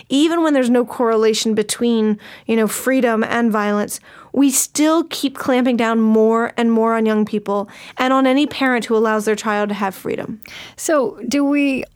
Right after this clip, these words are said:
Speaker 2: do we similarly, is it your sense that we similarly overemphasize the dangers involved in roaming around the internet?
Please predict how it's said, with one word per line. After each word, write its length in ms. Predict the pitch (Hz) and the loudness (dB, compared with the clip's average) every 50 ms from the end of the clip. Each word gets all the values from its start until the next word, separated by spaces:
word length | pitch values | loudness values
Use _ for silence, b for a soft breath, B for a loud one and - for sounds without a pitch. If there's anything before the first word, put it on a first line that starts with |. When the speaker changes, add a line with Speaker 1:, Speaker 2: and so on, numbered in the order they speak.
| _ _ - 214 208 | _ _ -6 -4 -2
Speaker 2:
do 240 | - 254 254 254 | 0 0 2 2
we 180 | 240 240 226 214 | 2 2 2 2
similarly, 880 | 214 - - 240 240 240 247 233 214 185 160 156 156 151 156 156 - - - | 0 -2 -2 0 0 2 2 2 2 0 0 0 0 -2 -2 -2 -4 -4 -4
is 120 | 180 180 196 | -2 -2 -2
it 100 | - - | -2 0
your 160 | 190 208 208 | 0 0 0
sense 300 | 202 - 190 180 175 - | 0 0 -2 -2 -2 -2
that 60 | 165 | -4
we 60 | 151 | -4
similarly 800 | 160 - 202 190 190 190 180 180 175 170 170 160 160 156 151 - - - | -2 -2 -2 0 0 0 0 0 0 0 0 0 -2 -2 -2 -4 -2 0
overemphasize 1120 | 170 175 175 170 180 180 165 - - 165 170 - 160 156 - 165 156 151 151 151 - - | 0 0 2 0 0 0 0 0 0 -2 -2 -2 -4 -6 -4 -4 -2 -2 -2 -4 -4 -6
the 100 | 165 156 | -6 -6
dangers 600 | 151 147 175 165 170 180 170 170 175 160 160 - | -4 -4 -2 0 0 0 0 0 -2 -4 -2 -2
involved 400 | 165 156 165 160 151 151 151 156 | -2 -2 0 -2 -2 -2 -2 -2
in 100 | 156 147 | -2 0
roaming 320 | 147 151 156 160 156 147 147 | 0 0 0 0 0 0 0
around 240 | 143 143 143 143 | -2 -2 -2 -2
the 100 | 143 143 | -2 -2
internet? 460 | 143 143 - - - 143 139 - - | -2 -4 -4 -6 -6 -4 -4 -4 -6